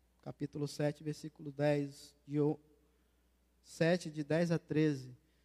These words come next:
Então Amazias, o sacerdote de Betel, mandou dizer a Jeroboão, rei de Israel, "Amós tem conspirado contra ti no meio da casa de Israel. A terra não pode sofrer todas as suas palavras", duvidando da palavra de Deus.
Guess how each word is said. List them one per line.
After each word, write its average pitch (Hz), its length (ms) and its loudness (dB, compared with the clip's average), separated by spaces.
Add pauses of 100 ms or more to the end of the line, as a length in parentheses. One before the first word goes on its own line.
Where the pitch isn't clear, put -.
(140)
Então 247 340 4
Amazias, 208 800 4
o 190 80 -4
sacerdote 214 800 6
de 233 100 0
Betel, 185 480 6
mandou 185 380 6
dizer 196 360 4
a 190 60 6
Jeroboão, 180 680 6
rei 185 320 4
de 240 120 -4
Israel, 208 540 6 (840)
"Amós 196 680 10
tem 233 180 0
conspirado 202 840 4
contra 202 400 0
ti 233 240 0
no 233 100 0
meio 190 220 4
da 175 120 2
casa 170 340 2
de 156 100 -2
Israel. 147 560 4 (800)
A 156 120 2
terra 214 440 6
não 190 200 2
pode 170 300 4
sofrer 175 480 -2
todas 196 360 0
as 170 140 0
suas 165 280 -2
palavras", 143 540 2
duvidando 160 540 2
da 180 100 2
palavra 156 440 2
de 160 120 -6
Deus. 139 340 2